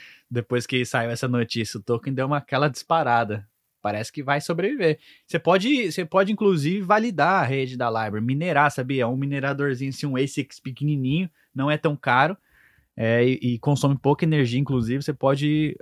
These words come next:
é, ajudar a validar a rede, minerando ali essa, é, esse token. Agora, eles precisam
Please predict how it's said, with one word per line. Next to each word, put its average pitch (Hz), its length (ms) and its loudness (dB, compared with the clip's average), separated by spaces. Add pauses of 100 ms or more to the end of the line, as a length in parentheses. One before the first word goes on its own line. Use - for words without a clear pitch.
é, 127 220 0
ajudar 127 360 0
a - 20 2
validar 143 460 2
a - 20 2
rede, 120 280 0
minerando 120 520 2
ali 104 320 -4 (160)
essa, 104 380 -4 (380)
é, - 260 -6
esse 120 220 -6
token. 104 400 -2 (480)
Agora, 135 340 4
eles 160 120 2
precisam 180 840 2